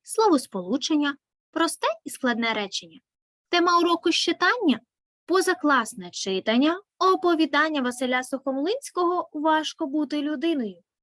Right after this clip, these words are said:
Вірш Вадима Крищенка "Побажання".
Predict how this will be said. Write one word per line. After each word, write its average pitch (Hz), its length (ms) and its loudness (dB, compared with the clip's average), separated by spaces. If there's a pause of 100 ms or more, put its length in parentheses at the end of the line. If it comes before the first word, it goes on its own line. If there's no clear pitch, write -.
(280)
Вірш 196 580 -10
Вадима 320 460 2
Крищенка 403 840 0 (200)
"Побажання". 214 640 -2